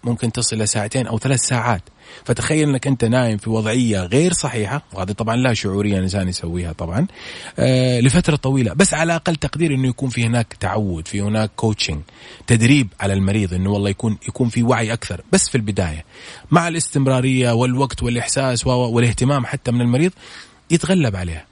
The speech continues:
كثير من الناس، آه، توقفوا عن استخدام المسكنات ل-، ل-، ب-، بشكل مفرط. كثير منهم لما بدأ يمارس الرياضة، لما بدأ يكون هناك وعي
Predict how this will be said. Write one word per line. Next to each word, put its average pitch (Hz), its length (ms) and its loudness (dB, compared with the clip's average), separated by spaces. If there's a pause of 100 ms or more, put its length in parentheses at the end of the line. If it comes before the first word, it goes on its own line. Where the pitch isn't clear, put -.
(260)
كثير 156 260 2
من 127 120 2
الناس، 110 440 2
آه، 104 140 -10
توقفوا 113 480 0
عن 98 80 -4
استخدام 101 480 0
المسكنات 92 680 0
ل-، 92 40 -2
ل-، 87 400 -4
ب-، 82 220 -8
بشكل 95 340 0
مفرط. 120 480 4 (420)
كثير 117 240 4
منهم 113 280 2
لما 104 140 0
بدأ 101 220 0
يمارس 98 440 0
الرياضة، 110 640 0
لما 98 200 0
بدأ 101 220 -2
يكون 98 240 -2
هناك 98 300 0
وعي 98 220 0